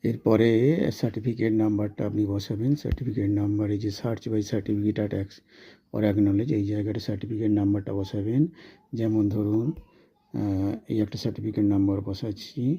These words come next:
জিরো সেভেন এইচ দশ বত্রিশ বিয়াল্লিশ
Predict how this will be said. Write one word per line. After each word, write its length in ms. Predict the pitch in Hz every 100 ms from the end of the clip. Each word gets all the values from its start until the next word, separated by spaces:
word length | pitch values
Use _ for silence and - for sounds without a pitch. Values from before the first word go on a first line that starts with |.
| - _ _ _ _ _ _ - 110
জিরো 640 | 117 110 107 104 104 104
সেভেন 600 | - 110 101 110 110 127 180 - _ _ _ _ _ _ _ _ _ - - _ _ _ _ _ _ _ _ _ -
এইচ 680 | 123 117 107 104 120 - - - _ _ _ _ _ _ _ _ _ _
দশ 920 | - 107 107 101 101 98 101 104 - - - _ _ _ _ _ - - _ _ _ _ - - _ _ 131
বত্রিশ 1200 | 110 101 - - 104 101 101 104 107 113 - - _ _ _ _ _ _ _ _ _ -
বিয়াল্লিশ 1200 | 123 113 104 104 104 107 104 104 104 110 120 -